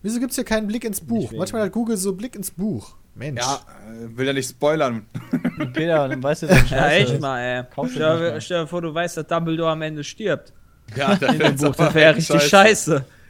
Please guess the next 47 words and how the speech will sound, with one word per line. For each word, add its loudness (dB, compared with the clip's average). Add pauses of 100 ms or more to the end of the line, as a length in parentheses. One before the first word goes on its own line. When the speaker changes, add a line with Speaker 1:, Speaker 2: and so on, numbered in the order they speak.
(160)
Speaker 2:
Du 2
brauchst 0
den -4
gar 0
nicht 0
mehr -2
zu -6
lesen. -2
Speaker 1:
Ach, -2
das 4
ist 2
eine 4
kommentierte 4
Auswahl? 2
Nee, -6
das -10
will -8
ich -8
nicht. -14
Ich -16
will -2
schon 2
hier 2
richtig. -10 (480)
Hitlers 4
Mein -2
Kampf, -4
Geschichte, -10
nee. -6 (640)
Mein 0
Speaker 2:
Holst 2
du 6
Speaker 1:
Kampf, 8
Speaker 2:
das 6
jetzt, -12
Speaker 1:
Karriere? 2
Speaker 2:
oder -2
Speaker 1:
Nee. -4
Speaker 2:
was? -6 (540)
Speaker 1:
Ich -2
will 2
mal 2
wissen, 0
was 4
das -2
kostet. -2 (680)
Speaker 2:
So. -10